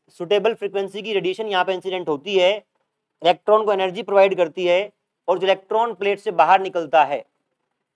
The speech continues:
इसी पूरे process को, phenomenon को आप फोटो इलेक्ट्रिक effect बोलते हैं। ठीक है,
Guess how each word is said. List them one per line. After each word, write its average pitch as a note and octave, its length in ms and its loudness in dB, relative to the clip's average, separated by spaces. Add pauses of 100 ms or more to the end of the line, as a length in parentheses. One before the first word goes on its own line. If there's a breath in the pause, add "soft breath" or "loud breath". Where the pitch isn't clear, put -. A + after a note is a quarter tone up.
(120)
इसी A#3+ 320 -4
पूरे G#3+ 440 2
process G3+ 420 -6
को, G3 220 2
phenomenon F#3 560 -4
को E3+ 80 2
आप F3 420 6
फोटो F#3 240 0
इलेक्ट्रिक E3+ 340 -2
effect F#3 240 -8
बोलते A#2 300 -8
हैं। - 80 -20 (680)
ठीक D#3 120 -16
है, A3 60 -20